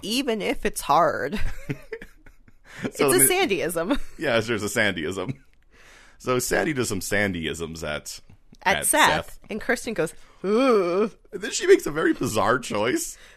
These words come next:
Speaker 1: Which is to put her daytime vodka in the sink.
Speaker 2: Not pour it out, though. Just leave it there, I guess, in case she changes her mind later.
Speaker 1: And then go, "Ooh, we do need to do Palm Springs.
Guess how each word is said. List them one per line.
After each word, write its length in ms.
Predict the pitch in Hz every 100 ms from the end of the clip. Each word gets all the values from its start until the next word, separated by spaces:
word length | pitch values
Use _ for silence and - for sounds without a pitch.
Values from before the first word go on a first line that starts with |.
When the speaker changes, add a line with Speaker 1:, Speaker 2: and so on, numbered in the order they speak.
| -
Speaker 1:
Which 160 | 226 277
is 160 | 254 -
to 100 | 320
put 400 | - - - 349 -
her 180 | - 302
daytime 800 | 202 190 190 247 - 233 208 196
vodka 680 | 214 214 190 - 117 98 - -
in 220 | - 311 247
the 80 |
sink. 500 | 247 - 254 98 147
Speaker 2:
Not 240 | - 311 -
pour 260 | - 220 185
it 60 |
out, 240 | 175 175 123
though. 260 | 113 104
Just 200 | 95 170 175
leave 320 | 202 214 151
it 140 | 117
there, 180 | 113 110
I 80 | 107
guess, 280 | 104 107 110
in 60 |
case 180 | 107 123
she 100 | -
changes 420 | 127 - 131 131 127
her 100 | 123
mind 380 | 123 120 117
later. 440 | 107 113 92 82 107
Speaker 1:
And 140 | - 240
then 100 | 214
go, 240 | 202 220 - - - -
"Ooh, 320 | 285 269 156 - - - -
we 220 | 165 196
do 300 | 170 - 214
need 200 | 185 151 -
to 120 | 151
do 140 | 151
Palm 300 | - - 147
Springs. 640 | - - - 135 - -